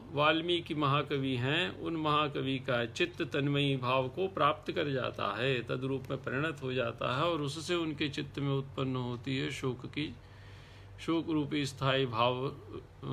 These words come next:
शो-, शोक रूपी स्थायी भाव की चित्तवृत्ति। और वही चित्तवृत्ति पुष्ट होकर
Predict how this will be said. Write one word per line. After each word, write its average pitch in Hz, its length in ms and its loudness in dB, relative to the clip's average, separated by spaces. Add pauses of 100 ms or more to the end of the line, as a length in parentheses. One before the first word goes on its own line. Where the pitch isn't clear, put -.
(400)
शो-, 156 240 -2
शोक 175 260 2
रूपी 151 360 2
स्थायी 135 340 2
भाव 123 280 0
की 185 160 -2
चित्तवृत्ति। 123 760 -4 (640)
और 147 160 2
वही 135 360 2
चित्तवृत्ति 170 840 -2 (580)
पुष्ट - 300 -2
होकर 135 840 2